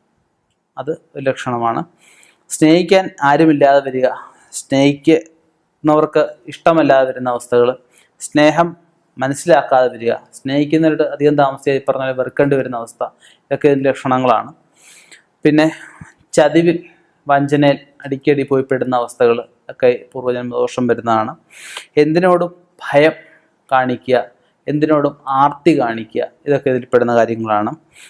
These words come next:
വാശി, വിദ്വേഷം, അലസത, ആരോടും ഒരു കാരുണ്യമില്ലാതെ വരുന്ന അവസ്ഥ, ഇതൊക്കെ പൂർവജന്മദോഷത്തിൻ്റെ ഒരു ലക്ഷണങ്ങളായിട്ട് ശാസ്ത്രത്തിൽ പറയാറുണ്ട്.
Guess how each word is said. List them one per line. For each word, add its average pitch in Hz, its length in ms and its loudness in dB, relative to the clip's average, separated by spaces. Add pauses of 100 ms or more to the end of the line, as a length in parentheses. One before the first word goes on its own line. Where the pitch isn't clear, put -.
(240)
വാശി, 160 420 2 (220)
വിദ്വേഷം, 147 600 0 (500)
അലസത, 139 380 0 (540)
ആരോടും 147 360 4 (120)
ഒരു 139 120 -10 (100)
കാരുണ്യമില്ലാതെ 131 840 2
വരുന്ന 120 240 -2
അവസ്ഥ, 113 220 -4 (800)
ഇതൊക്കെ 139 300 2 (340)
പൂർവജന്മദോഷത്തിൻ്റെ 131 1500 -4 (460)
ഒരു 131 140 -8 (160)
ലക്ഷണങ്ങളായിട്ട് 131 760 0 (560)
ശാസ്ത്രത്തിൽ 131 480 -4
പറയാറുണ്ട്. 117 540 -2